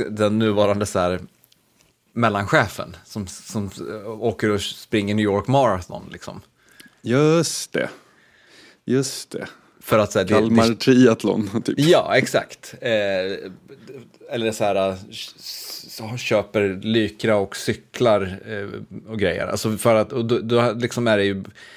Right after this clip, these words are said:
Speaker 1: en, att ma-, man får bragging rights och på kuppen kan bortförklara det med att, "Nej, men jag lever bara ett sunt liv." <laughs>
Speaker 2: Just det.
Speaker 1: Eh, det, det, det, så, så jag tänk-, för jag tänker att det är liksom två olika saker att ha ett syfte med varför man gör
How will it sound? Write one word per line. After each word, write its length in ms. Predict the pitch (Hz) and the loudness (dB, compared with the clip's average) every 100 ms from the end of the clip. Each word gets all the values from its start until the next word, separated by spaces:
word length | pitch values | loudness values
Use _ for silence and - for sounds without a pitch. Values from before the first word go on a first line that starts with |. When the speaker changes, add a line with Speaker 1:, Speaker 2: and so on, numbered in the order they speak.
| - - - - - - _ - - - - _ | -20 -20 -20 -20 -20 -20 _ -20 -20 -18 -20 _
Speaker 1:
en, 440 | 113 107 101 101 92 - _ _ _ _ _ _ _ _ _ _ _ _ _ _ - | 0 0 0 -2 -4 -8 _ _ _ _ _ _ _ _ _ _ _ _ _ _ -2
att 180 | 127 131 | 0 0
ma-, 180 | 127 127 | -2 0
man 160 | 123 | 0
får 140 | 113 107 | 0 2
bragging 500 | 143 139 120 113 107 | 6 6 4 -2 0
rights 320 | 98 98 - | 0 -2 -8
och 200 | 107 - | -12 -8
på 100 | - | -8
kuppen 520 | - 113 - 107 98 | -2 -2 0 -4 -4
kan 400 | 95 95 95 80 - | -4 -4 -4 -8 -12
bortförklara 720 | 123 117 - - 113 123 113 104 | -2 -2 -2 -4 0 4 4 2
det 60 | |
med 140 | 98 90 | 0 -2
att, 80 | |
"Nej, 100 | 117 | 0
men 100 | 113 | 0
jag 80 | 104 | 2
lever 160 | 101 95 | 0 -2
bara 120 | 90 | -4
ett 100 | - | -6
sunt 360 | - 90 90 113 | -6 -6 -6 -6
liv." 320 | 76 87 95 117 - 123 - | -6 -8 -6 -6 -2 -4 -4
<laughs> 400 | - - - 127 | -12 -20 -14 2
Speaker 2:
Just 240 | 131 101 | 2 4
det. 60 | 85 | 0
Speaker 1:
Eh, 80 | - - - _ _ _ - | -4 -6 -20 _ _ _ -10
det, 220 | 113 95 | -4 -2
det, 260 | 113 95 | 0 0
det, 380 | 107 107 85 104 | 0 0 0 -2
så, 560 | - 123 - - 127 - | -2 -8 -8 0 2 2
så 120 | 131 | 2
jag 80 | 117 | 2
tänk-, 180 | 127 - | 2 2
för 100 | 131 | 2
jag 80 | |
tänker 160 | 135 127 | 2 0
att 60 | 123 | 0
det 60 | |
är 20 | |
liksom 240 | 127 127 120 | -2 -2 -6
två 180 | - 139 | -2 0
olika 220 | 123 127 | 2 0
saker 300 | 160 151 120 | 0 0 -2
att 60 | |
ha 240 | - 113 104 | 0 0 0
ett 100 | - | 0
syfte 580 | - 156 - - - 165 | -2 -2 -2 -8 -2 0
med 120 | 139 | 2
varför 320 | 107 95 104 | 0 -2 -4
man 160 | 98 95 | -4 0
gör 480 | 92 92 87 87 | 2 2 0 -4